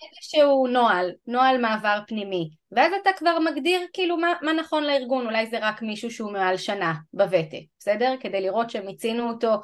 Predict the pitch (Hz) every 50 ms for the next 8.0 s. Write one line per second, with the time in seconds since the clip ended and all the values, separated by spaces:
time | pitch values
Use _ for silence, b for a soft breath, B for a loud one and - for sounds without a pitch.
0 | B B B B B _ - 202 208 208 208 - - - 233 233 226 - 214 196
1 | 202 196 185 190 202 180 190 202 190 170 160 160 156 - - _ _ _ _ _
2 | - 226 233 233 247 262 262 240 240 240 - 247 240 233 240 254 247 247 - 220
3 | 208 - - 208 208 220 226 226 220 - - 220 208 202 196 196 196 196 196 -
4 | - - 240 240 240 240 240 240 - 226 214 214 240 226 220 - 226 214 214 -
5 | - 240 254 269 277 247 277 277 302 320 320 - 320 262 233 220 - - 220 190
6 | 190 185 185 170 160 170 160 165 165 156 170 160 156 b b b b b b _
7 | 185 196 202 214 226 214 233 233 214 208 202 214 214 214 208 - - 202 190